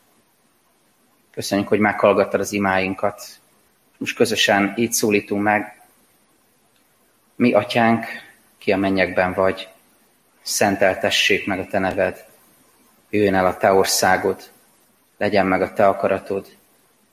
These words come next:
amint a mennyben, úgy a földön is. Mindennapi kenyerünket add meg nékünk ma, és bocsáss meg a mi vétkeinket, miképpen mi is megbocsátunk az ellenünk vétkezőknek.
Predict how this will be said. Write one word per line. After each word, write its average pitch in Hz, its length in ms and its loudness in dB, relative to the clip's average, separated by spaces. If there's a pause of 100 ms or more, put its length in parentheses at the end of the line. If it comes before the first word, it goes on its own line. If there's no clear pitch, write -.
(200)
amint 95 360 -4
a - 20 -4
mennyben, 101 720 0 (400)
úgy 104 140 -4
a 92 60 -2
földön 90 420 0
is. - 440 -6 (720)
Mindennapi 101 560 2
kenyerünket 98 1080 -2
add 98 200 -4
meg 95 200 -2
nékünk 95 460 -4
ma, 104 260 -8 (840)
és 101 120 -6
bocsáss 98 420 2
meg 98 120 -2
a 95 40 0
mi 92 120 -2
vétkeinket, 98 920 -2 (560)
miképpen 101 440 2
mi 98 100 2
is - 180 2
megbocsátunk 98 760 0
az - 200 -6
ellenünk 95 460 0
vétkezőknek. - 880 -2